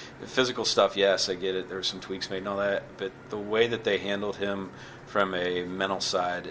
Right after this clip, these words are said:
is, I, I can't say enough. But, you know, he's one of them. I think there's, you know, there's a few guys. Ian Hamilton, I think, is one of them. You know, he was kind of a guy that we were not really sure what we had, and, and to get a guy that has went in the back end of the bullpen and, and has had a nice,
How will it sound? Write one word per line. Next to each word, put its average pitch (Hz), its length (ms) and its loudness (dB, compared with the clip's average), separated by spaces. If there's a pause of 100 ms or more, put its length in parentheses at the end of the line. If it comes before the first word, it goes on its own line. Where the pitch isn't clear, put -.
is, 85 640 -6
I, - 180 -6
I - 40 -10
can't - 260 -8
say 95 220 0
enough. 90 440 -6
But, 98 100 -6 (460)
you 127 40 -4
know, 123 80 6
he's 151 180 2
one 123 200 4
of 123 140 6
them. 120 140 -2
I 107 60 2
think 135 240 -4
there's, 147 400 -2
you 135 80 -6
know, 107 180 0 (280)
there's 117 180 0
a 113 60 -6
few 101 240 -4
guys. 98 360 4
Ian 101 200 -4
Hamilton, 104 460 -4
I 104 40 -6
think, 117 200 -8
is - 80 -10
one 117 140 -6
of 117 120 -4
them. 127 120 -10 (100)
You 104 80 -12
know, 107 180 -8
he 107 120 -6
was 113 140 -6
kind 107 220 -2
of 104 80 -2
a 98 60 0
guy 104 200 6
that 104 140 2
we 104 100 -4
were 101 220 2 (580)
not 117 180 6
really 123 240 0
sure 117 300 2
what 110 180 6
we 110 120 0
had, 113 340 4
and, 98 240 -8
and 98 320 -8 (180)
to - 80 -14
get 107 160 0
a 104 60 2
guy 104 220 6
that 101 120 -2 (140)
has 98 180 -12
went 107 140 -6
in - 40 -10
the 95 100 -12
back 98 220 0
end 101 100 -4
of 98 40 -6
the 98 160 -6
bullpen 101 360 -4
and, 95 200 -8
and 98 160 -12
has - 260 -10
had 95 140 0
a 98 40 -4
nice, 98 500 -6